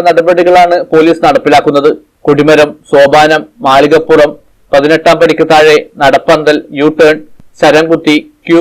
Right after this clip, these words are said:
കോംപ്ലക്സ്, മരക്കൂട്ടം, പാണ്ഡ്യത്താവളം, കൺട്രോൾ റൂം എന്നിങ്ങനെ പതിനൊന്ന് ഡിവിഷനുകളായി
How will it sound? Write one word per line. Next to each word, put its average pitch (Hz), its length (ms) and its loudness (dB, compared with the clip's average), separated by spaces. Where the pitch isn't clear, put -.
കോംപ്ലക്സ്, 160 440 -2
മരക്കൂട്ടം, 160 540 0
പാണ്ഡ്യത്താവളം, 160 680 0
കൺട്രോൾ 170 420 2
റൂം 185 160 0
എന്നിങ്ങനെ 175 320 0
പതിനൊന്ന് 175 460 0
ഡിവിഷനുകളായി 180 680 0